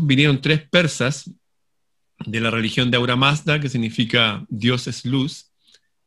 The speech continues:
De hecho, ya tienen un libro que no es la Biblia, que se llama El Senda Vesta, y que vinieron al nacimiento de Jesús, porque las estrellas iban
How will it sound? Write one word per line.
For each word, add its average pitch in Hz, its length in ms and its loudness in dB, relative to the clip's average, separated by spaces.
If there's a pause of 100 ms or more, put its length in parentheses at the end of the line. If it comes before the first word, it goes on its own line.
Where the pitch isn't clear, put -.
De 117 80 -6
hecho, 131 140 -2
ya 123 120 2
tienen 123 180 0
un 117 140 0
libro 127 260 2
que 113 80 -2
no 120 120 2
es 160 80 4
la 170 120 4
Biblia, 127 360 2
que 117 100 -2
se - 80 -8
llama 117 140 0
El 110 60 -4
Senda 120 300 -2
Vesta, 131 500 -2 (1080)
y 127 140 2
que 131 300 4
vinieron 160 360 4
al 175 120 4
nacimiento 160 640 0
de 202 80 -2
Jesús, 156 580 -4 (220)
porque 131 240 -2
las 131 120 0
estrellas 175 580 0
iban 147 260 2